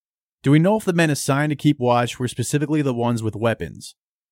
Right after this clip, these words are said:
I ask because I'm wondering if Jim was at one time being watched by someone who was not armed, and that's why he decided to pounce.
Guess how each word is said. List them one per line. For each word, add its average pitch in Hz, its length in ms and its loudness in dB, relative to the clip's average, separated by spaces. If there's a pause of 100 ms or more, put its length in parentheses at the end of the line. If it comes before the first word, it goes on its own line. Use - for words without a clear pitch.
(160)
I 127 140 2
ask 160 400 2
because 139 300 2
I'm 139 120 4
wondering 160 320 2
if 120 100 0
Jim 139 240 2
was 123 140 4
at 127 120 4
one 135 220 2
time 143 400 2
being 127 300 0
watched 127 400 2
by 127 140 2
someone 127 380 -2
who 123 100 2
was 113 180 0
not 123 320 4
armed, 110 480 0
and 127 200 2
that's 139 260 2
why 131 140 4
he 120 120 0
decided 110 500 -2
to 117 80 -2
pounce. - 600 -8